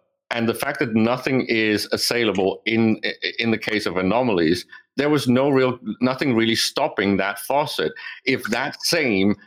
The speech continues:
availability of materials was moved on to actual moon mining platforms, so we got back to the, the income levels that we used to have with passive moons,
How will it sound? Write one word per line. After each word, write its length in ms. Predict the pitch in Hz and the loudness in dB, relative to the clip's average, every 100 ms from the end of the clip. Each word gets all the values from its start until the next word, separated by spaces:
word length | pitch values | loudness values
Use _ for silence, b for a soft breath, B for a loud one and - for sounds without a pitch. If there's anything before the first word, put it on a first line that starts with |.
| b | b
availability 720 | 113 110 104 95 131 170 170 | -2 2 0 0 0 2 2
of 160 | 160 160 | 0 0
materials 760 | 160 - 135 98 82 95 - b b | -2 0 2 2 4 2 -2 b b
was 200 | 107 104 | -4 0
moved 360 | 110 135 147 143 | 2 4 2 0
on 240 | 113 120 120 | 0 0 2
to 180 | 123 - | 0 0
actual 420 | 110 - 151 127 | -4 -2 0 4
moon 560 | 117 120 123 123 113 - | 4 4 4 4 4 2
mining 400 | 104 104 104 98 | 0 2 0 -2
platforms, 720 | - 107 - - 82 85 90 B B | -4 -6 -4 -2 0 0 -2 B B
so 200 | - 120 | -4 0
we 180 | 110 113 | 2 2
got 320 | 104 123 110 | 0 -2 -2
back 240 | 117 123 - | -4 -6 -2
to 140 | 127 | -2
the, 200 | 110 101 B B | 2 0 B B
the 160 | - 98 131 | -2 0 2
income 380 | 175 175 120 104 | 0 0 0 2
levels 380 | 98 98 101 - | 2 2 0 -2
that 160 | 90 | -2
we 100 | 98 | 0
used 240 | 101 120 - | 0 0 0
to 80 | |
have 360 | 95 104 92 87 | -4 -2 -2 0
with 180 | 90 - | -2 -2
passive 420 | 120 135 - 90 | -6 -4 -4 -2
moons, 420 | 85 82 92 101 | 0 2 0 -2